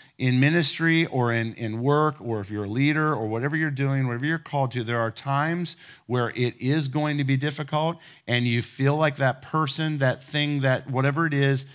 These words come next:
is a wolf in, in front of you. It's coming against you. It's coming against your ministry.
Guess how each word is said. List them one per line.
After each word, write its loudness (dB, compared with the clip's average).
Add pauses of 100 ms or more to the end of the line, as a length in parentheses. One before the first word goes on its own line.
(180)
is 2
a 4
wolf 2
in, 2
in -2
front -4
of -6
you. -8 (760)
It's 2
coming 2
against 0
you. 2
It's -6
coming -2
against -2
your -2
ministry. -2